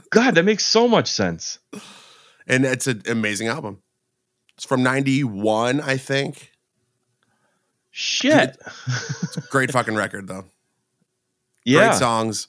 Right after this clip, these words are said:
Speaker 2: Super moody. It's, it's just really good. Really, really good. Everyone knows R E M.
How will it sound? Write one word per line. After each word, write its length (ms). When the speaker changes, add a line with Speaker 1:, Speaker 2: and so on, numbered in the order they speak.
Speaker 2:
Super 420
moody. 680
It's, 140
it's 180
just 140
really 260
good. 220
Really, 220
really 200
good. 320
Everyone 360
knows 300
R 180
E 80
M. 200